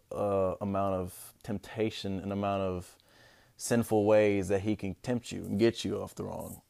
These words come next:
to the wrong path. Um, so I know that and I acknowledge that and I use it to my advantage. So basically, you know, I just separate myself from the situation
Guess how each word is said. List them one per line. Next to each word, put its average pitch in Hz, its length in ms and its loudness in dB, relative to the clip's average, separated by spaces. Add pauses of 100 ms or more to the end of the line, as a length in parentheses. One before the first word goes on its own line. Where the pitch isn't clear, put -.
to - 60 -20
the - 80 -6
wrong 95 220 -6
path. 90 360 -4 (680)
Um, 95 460 0 (100)
so 104 240 6
I 113 100 8
know 120 280 6
that 101 240 6
and 101 100 2
I 98 80 4
acknowledge 104 400 2
that 98 180 2
and 98 100 -4
I 95 340 -2 (520)
use 110 160 2
it 107 120 0
to 110 80 -4
my 98 160 0
advantage. 98 500 0
So 110 200 -2
basically, 98 540 2 (460)
you 107 100 0
know, 95 200 0
I 98 120 2
just - 340 -10
separate 107 340 0
myself 104 320 -4
from 98 100 -8
the 92 40 -12
situation 98 680 -6